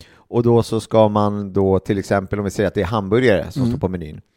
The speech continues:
Speaker 1: Då måste man ta fram köttet, hacka köttet,
Speaker 2: Mm.
Speaker 1: steka köttet, lägga det på bröd och sen måste man läsa då på bången om det är,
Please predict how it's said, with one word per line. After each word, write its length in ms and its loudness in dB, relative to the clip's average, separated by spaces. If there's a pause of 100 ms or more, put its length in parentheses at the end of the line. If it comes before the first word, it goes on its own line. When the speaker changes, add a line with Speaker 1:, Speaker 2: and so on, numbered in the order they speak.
(420)
Speaker 1:
Då 100 -2
måste 260 -2
man 240 -2
ta 240 -2
fram 220 -6
köttet, 500 -2 (240)
hacka 400 -6
köttet, 520 -4
Speaker 2:
Mm. 120 -4
Speaker 1:
steka 400 0
köttet, 520 -6
lägga 240 -2
det 60 -4
på 100 -4
bröd 360 2
och 160 -10
sen 100 -6
måste 140 -8
man 100 -2
läsa 240 2
då 100 2
på 120 -2
bången 360 0
om 100 -4
det 120 2
är, 400 2